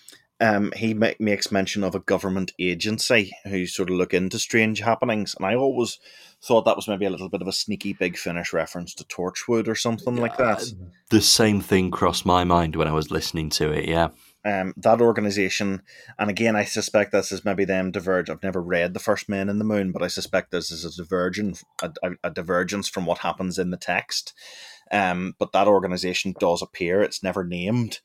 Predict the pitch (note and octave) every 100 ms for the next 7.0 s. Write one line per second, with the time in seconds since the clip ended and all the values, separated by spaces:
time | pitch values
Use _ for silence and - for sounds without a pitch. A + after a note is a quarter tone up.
0 | _ - - - - A#2+ A#2+ - A#2 -
1 | A2+ A2 A2 A2+ A#2+ A2+ F#2 E2 _ _
2 | _ _ _ _ _ - F#2+ F#2 F#2 G2
3 | G2 F#2 F2 - - - - - - F2+
4 | G2+ F#2+ G2 G2 F#2+ F#2+ G2 G2+ G#2+ G2
5 | F#2 F#2 F2 - G2+ F#2 - C#2+ C2 F2+
6 | F#2+ F#2+ F#2 F2+ F2+ - - F#2 A2+ -